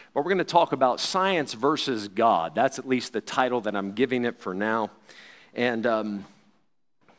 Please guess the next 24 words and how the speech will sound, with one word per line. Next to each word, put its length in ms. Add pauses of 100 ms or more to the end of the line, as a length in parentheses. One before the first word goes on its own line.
(1000)
we're 60
gonna 340 (420)
tonight 400
give 140
you 60
some 180
introductory 720
ideas, 420
maybe 240
some 200
definitions, 840
and 100
a 40
few 340 (300)
foundational 720
thoughts. 400
In 80
First 240
Timothy 300
six, 360
in 80
verse 180
number 180
twenty, 600